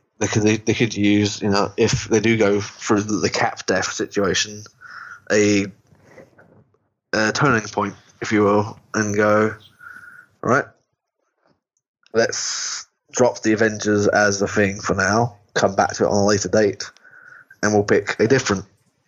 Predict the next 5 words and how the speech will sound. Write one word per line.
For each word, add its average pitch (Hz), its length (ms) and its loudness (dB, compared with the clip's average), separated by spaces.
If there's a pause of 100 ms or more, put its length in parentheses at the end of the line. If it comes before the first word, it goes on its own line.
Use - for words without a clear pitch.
(120)
group 101 280 0 (1700)
title 92 300 0
to 101 60 -6
go 95 200 2
with." 98 260 2